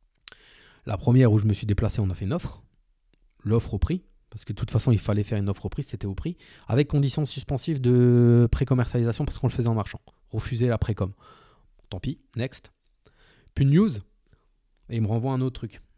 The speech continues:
Affiché quatre cent vingt, offre à trois cents acceptée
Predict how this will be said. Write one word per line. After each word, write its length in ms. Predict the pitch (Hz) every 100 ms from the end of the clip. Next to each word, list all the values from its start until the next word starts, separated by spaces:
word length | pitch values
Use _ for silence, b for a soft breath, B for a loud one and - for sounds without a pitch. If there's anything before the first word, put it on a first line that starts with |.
| _ - _ _ _ _ _ _ -
Affiché 300 | - 127 -
quatre 200 | - 127
cent 120 | 131
vingt, 320 | 131 165 - _ _ _ _ _ _ _ _ _ _ _ -
offre 220 | 147 -
à 40 |
trois 200 | 123 135
cents 180 | 120 147
acceptée 460 | 131 - 113 101